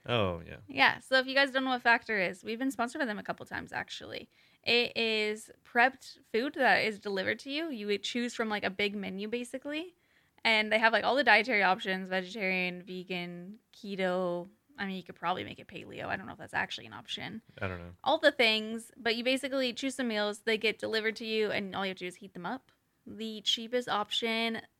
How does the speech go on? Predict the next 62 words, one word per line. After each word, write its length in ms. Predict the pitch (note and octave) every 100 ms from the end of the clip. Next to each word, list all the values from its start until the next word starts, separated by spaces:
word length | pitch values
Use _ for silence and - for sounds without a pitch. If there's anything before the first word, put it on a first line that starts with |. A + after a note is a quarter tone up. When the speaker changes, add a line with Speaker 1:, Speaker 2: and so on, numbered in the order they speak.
| _
Speaker 2:
last 300 | G#3+ G3 G#3+
time 180 | G#3 G#3
at 100 | -
least, 380 | G#3+ A3 - -
was 560 | A3 G3+ G3+ G3 G3 - -
four 220 | A3+ A3+
meals 420 | A3 G3 G#3+ A#3+
for 180 | - G3+
forty 280 | - G3+ F#3
dollars. 500 | E3 F3+ C#4 F#4+ -
And 360 | - G3+ G3 G3
if 100 | G3+
you 100 | A3
guys 200 | A3+ G#3+ -
order 420 | G#3+ G#3 G#3 - A#3+
any 200 | C#4 C4+
at 100 | G#3+
all, 220 | F#3+ G3
you 160 | G3+
only 220 | - A#3+ C4
have 100 | G#3
to 60 |
order 220 | F#3+ F#3 F3
once. 480 | F3+ F#3+ G#3 - -
We 160 | G#3+ G3+
get 240 | B3 -
a 40 | G#3
hundred 260 | A3+ A#3
and 80 | A3
twenty-five 340 | A3+ A3+ G#3
dollars. 540 | G3+ G#3 - - - _ _ _ _ - A2+
Speaker 1:
Yeah. 220 | A#2 G#2
Speaker 2:
So 200 | F#3 F3+
if 80 | -
you 120 | A#3+
live 160 | C#4 D4+
in 80 | D#4+
the 80 |
U 160 | C#4 B3+
S 260 | G#3+ G#3 G3
and 160 | F#3+
wanna 240 | F#3 G3 G3+
support 400 | - - F#3+ F3+
us 180 | F3 F3
while 100 | F3
getting 200 | E3+ E3
food, 280 | - - -
this 180 | - C3+
is 80 | G3
the 80 |
way 100 | A2+
to 100 | -
do 60 | -
it. 140 | - E4+ -
Speaker 1:
They're 160 | D3
pretty 200 | E3+ G3+
good. 260 | G2+ F#2 G2 _ _
Speaker 2:
They're 140 | C4 E4+
really 420 | F3+ F3+ G#3 C4+
good, 200 | - -
actually. 680 | - - - - - A3 -
Speaker 1:
Yeah. 300 | G#2 F2 A#1+